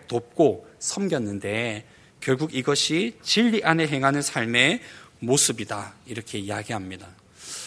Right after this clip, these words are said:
우리도 우리의 원수들을 사랑하는 것뿐만 아니라 진리 안에 행하고자 하는 자들, 말씀으로 살고자 몸부림치는 자들,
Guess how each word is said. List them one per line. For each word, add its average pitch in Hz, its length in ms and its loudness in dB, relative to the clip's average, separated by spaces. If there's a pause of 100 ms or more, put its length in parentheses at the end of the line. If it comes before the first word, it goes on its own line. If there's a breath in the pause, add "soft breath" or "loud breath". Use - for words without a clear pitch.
(160 loud breath)
우리도 135 640 6 (420)
우리의 196 200 8
원수들을 170 640 8
사랑하는 160 480 4
것뿐만 151 500 0
아니라 110 600 0 (480 soft breath)
진리 180 380 6
안에 143 240 6
행하고자 135 520 0
하는 123 220 -4
자들, 110 540 -8 (400 soft breath)
말씀으로 196 600 6
살고자 151 560 4
몸부림치는 156 880 4
자들, 110 580 -6